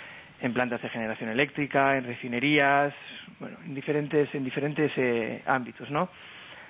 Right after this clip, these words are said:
También podemos encontrarnos, pues, básculas, ¿no? Pues para, para pesar lo que, lo que pesa el producto o para, para diferentes fines, ¿no?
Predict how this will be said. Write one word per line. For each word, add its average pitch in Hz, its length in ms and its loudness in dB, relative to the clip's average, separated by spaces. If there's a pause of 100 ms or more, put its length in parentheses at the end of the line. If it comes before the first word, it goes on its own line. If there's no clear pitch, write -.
También 175 180 4
podemos 202 260 4
encontrarnos, 170 500 0
pues, 135 140 -8
básculas, 131 460 -2
¿no? 151 160 0
Pues 156 120 -8
para, 123 260 -2
para 123 180 -2
pesar 127 260 -2
lo 127 140 -4
que, 107 180 -6
lo 123 100 -6
que 104 100 -8
pesa 123 280 -2
el 123 100 -2
producto 165 840 4
o 127 40 -4
para, 120 240 -4
para 117 180 0
diferentes 127 440 0 (100)
fines, 127 320 -6
¿no? 143 200 -4